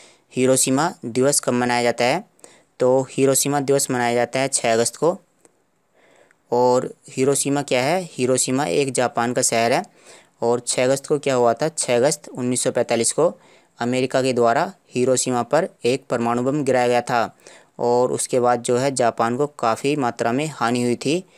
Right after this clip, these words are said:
और वहाँ पर बहुत सारे लोग मारे गए थे। तो इस तरह की बाद में घटना ना हो, इसी की वजह से ही हिरोशिमा दिवस मनाया जाता है। और जो,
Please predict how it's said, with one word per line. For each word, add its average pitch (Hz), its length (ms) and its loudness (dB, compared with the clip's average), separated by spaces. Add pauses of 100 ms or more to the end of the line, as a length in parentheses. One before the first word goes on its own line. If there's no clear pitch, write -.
(340)
और 120 180 2
वहाँ 117 180 0
पर 143 160 2
बहुत 123 220 -2
सारे 123 220 2
लोग 135 240 2
मारे 123 260 2
गए 120 140 2
थे। 117 240 0 (640)
तो 123 240 4
इस 123 160 -2
तरह 120 180 2
की 147 320 0 (680)
बाद 117 360 0
में 135 240 -4 (180)
घटना 127 340 -6
ना 127 120 -4
हो, 139 260 -2
इसी 123 240 -2
की 127 100 0
वजह 117 180 2
से 131 160 -2
ही 165 180 0
हिरोशिमा 127 540 -2
दिवस 127 260 0
मनाया 120 220 0
जाता 117 200 0
है। 131 200 0 (640)
और 120 380 2
जो, 123 340 -2